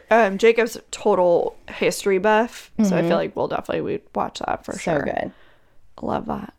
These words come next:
Speaker 2: <laughs>
Speaker 1: Okay, so before we head out, where can everybody find you? Pimp yourself out.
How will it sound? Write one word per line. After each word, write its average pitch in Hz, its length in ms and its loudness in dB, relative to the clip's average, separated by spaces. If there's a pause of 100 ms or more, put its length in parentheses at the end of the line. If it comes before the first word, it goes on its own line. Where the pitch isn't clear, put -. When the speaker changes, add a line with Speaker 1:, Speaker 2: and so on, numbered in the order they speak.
(340)
Speaker 2:
<laughs> - 500 -6
Speaker 1:
Okay, 247 360 2
so 262 200 2
before 226 300 2
we 247 100 4
head 240 220 0
out, 285 340 4
where 202 380 0
can 254 260 -2
everybody 277 400 4
find 277 500 4
you? 277 460 6
Pimp 269 260 2
yourself 330 440 4
out. 269 600 4